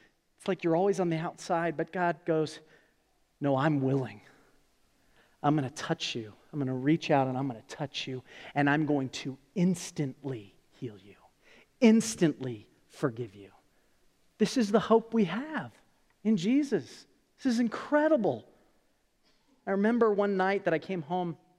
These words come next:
um, and I was at a place that I shouldn't have been. <laughs> I was at a party, and, and the truth is, is I was engaging in things that I, I definitely, um, should not have been a part of. And I remember I got home, and, and somehow, you know,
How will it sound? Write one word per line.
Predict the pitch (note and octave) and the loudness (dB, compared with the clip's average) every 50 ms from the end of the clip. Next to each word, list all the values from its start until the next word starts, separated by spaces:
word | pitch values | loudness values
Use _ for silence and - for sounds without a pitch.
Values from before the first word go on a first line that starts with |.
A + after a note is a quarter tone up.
| _ _ _ _ _ _ _ _ - _ | _ _ _ _ _ _ _ _ -20 _
um, | - D#3 D#3 D3+ C#3 - - _ _ _ _ _ _ _ _ _ | -8 -6 -6 -6 -8 -10 -16 _ _ _ _ _ _ _ _ _
and | - E3 E3+ E3 D#3+ D#3+ D#3 | -2 0 2 2 4 4 4
I | E3 | 4
was | E3 D3+ | 4 4
at | E3 F3+ | 4 4
a | E3+ | 4
place | - F#3+ F#3 F#3 - - - - - - _ - - - _ _ _ _ _ | 2 2 2 2 0 -6 -16 -18 -20 -20 _ -20 -20 -20 _ _ _ _ _
that | - B2+ C3 | -4 -2 -2
I | |
shouldn't | B2 - - D#3 - | -4 -6 -8 -8 -4
have | E3+ E3 | 0 2
been. | A3 G3+ C#3 - - - _ - | 2 2 0 -6 -12 -20 _ -18
<laughs> | - - - - _ _ _ _ _ _ _ _ - | -18 -18 -18 -18 _ _ _ _ _ _ _ _ -8
I | C3+ | -4
was | C#3+ D3+ | 0 2
at | D3+ | 2
a | D#3 | 2
party, | - - E3 E3 F3+ F#3+ F#3 F3 | 4 4 4 4 4 4 2 2
and, | D3 B2+ - - - - - - - _ _ _ _ _ - - _ _ _ _ _ _ _ _ _ _ _ - - - | 0 -2 -6 -10 -18 -20 -20 -20 -20 _ _ _ _ _ -20 -20 _ _ _ _ _ _ _ _ _ _ _ -20 -10 -6
and | D#3 | -6
the | D3 - | -6 -4
truth | - E3+ E3 | -2 -2 0
is, | F#3 D#3+ D3 | 0 -2 0
is | D3+ | 0
I | D#3 D#3+ | 2 2
was | D#3+ D3+ D3+ | 2 2 0
engaging | D#3+ D3+ E3 E3+ D#3+ E3 E3 | 0 2 2 2 2 2 0
in | D#3+ D#3 | -2 0
things | E3+ D#3+ D#3+ C#3+ | 0 0 0 2
that | D#3 D3 | 2 2
I, | D3 C#3 C3+ | 2 2 0
I | - C#3+ C#3+ | 0 -2 -4
definitely, | C3 C#3+ C#3 C#3 - D3 C#3+ C#3 C#3 C#3 C#3 C3+ C#3+ - - | -2 -2 -4 -4 -4 -6 -6 -6 -6 -6 -8 -8 -10 -10 -8
um, | C3+ B2+ A#2+ B2 | -8 -8 -8 -10
should | - - - E3+ D#3+ C3+ | -8 -4 0 0 0 0
not | C#3+ C#3 C#3+ C#3+ | 2 2 0 0
have | D3 C#3+ - | -2 -4 -8
been | C3+ C3 C3 C3 C3 - _ _ _ _ _ _ _ _ - | -8 -6 -6 -8 -10 -14 _ _ _ _ _ _ _ _ -20
a | - | -12
part | - - C3+ B2+ A#2+ | -6 -4 -2 -2 -2
of. | B2 B2 B2 | -4 -6 -4
And | C3+ C#3 | -2 0
I | C#3+ | 0
remember | D3 D#3 F3 A3 A3+ A3 G3+ | 2 2 2 2 4 4 4
I | F#3+ F3 | 4 4
got | E3+ D#3+ - | 4 2 0
home, | - D#3 D#3 D3+ D3 D3 - | 0 -2 -2 -2 -2 -4 -4
and, | C3 C#3 C#3 C3+ C3+ - _ _ _ _ _ _ _ _ _ _ _ _ _ _ _ - | -4 -4 -4 -4 -6 -10 _ _ _ _ _ _ _ _ _ _ _ _ _ _ _ 0
and | D#3+ E3+ E3 E3 D3+ - - | 0 2 2 2 -2 -4 -6
somehow, | - - G#3 G3+ F3+ F3 F3+ E3+ E3+ E3+ | -4 0 0 0 2 2 2 4 4 2
you | E3 E3+ E3 D#3 | 2 2 0 0
know, | D3 D3 C#3+ | 0 -2 -4